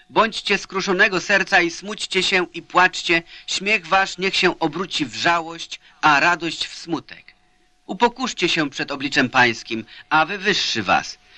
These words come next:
Nie obmawiajcie jedni drugich, bracia. Kto obmawia brata i potępia brata swego,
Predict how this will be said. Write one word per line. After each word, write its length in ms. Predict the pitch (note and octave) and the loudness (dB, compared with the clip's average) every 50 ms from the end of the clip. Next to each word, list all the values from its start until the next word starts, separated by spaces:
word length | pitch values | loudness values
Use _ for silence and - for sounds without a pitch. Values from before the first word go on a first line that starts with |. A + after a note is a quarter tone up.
| - - - - _ - | -20 -20 -20 -20 _ 0
Nie 180 | D#3 G3 A3+ C#4+ | 0 2 2 0
obmawiajcie 640 | F#3 F3+ F3 D#3 C#3+ F3+ G3 G3 F3+ - F3 E3+ | 2 2 0 2 2 2 2 2 0 2 2 2
jedni 280 | F3 E3+ D3 E3 E3 - | 2 2 0 -4 -6 -4
drugich, 360 | E3 E3+ E3+ - E3 - - | -2 -2 -2 -2 -4 -6 -2
bracia. 460 | - D#3+ D#3+ D#3+ - - D#3+ D#3 - - _ _ _ _ _ | 0 0 0 0 0 -2 -4 -4 -4 -6 _ _ _ _ _
Kto 320 | - - - F#3 E3+ E3 D#3+ | -16 -2 2 4 4 4 4
obmawia 480 | D#3 - C#3 D#3 F3 G3 F3+ F#3 D#3+ | 0 0 2 2 2 2 4 2 0
brata 420 | C3+ D3 F3 F#3+ F#3+ - - D#3 B2+ | 0 2 2 2 2 0 -2 -4 -4
i 100 | C#3+ C3 | -6 -8
potępia 540 | - C#3 C3 - F#3+ G#3+ G#3 - E3 C#3+ B2+ | -10 -10 -2 0 0 0 0 0 0 0 4
brata 320 | C3+ C#3+ C#3+ - C#3 B2+ | 4 4 4 4 0 -6
swego, 480 | - - - C3+ C3 B2 B2+ C3 C3 | -6 -6 -2 -2 -2 -2 -2 -6 -10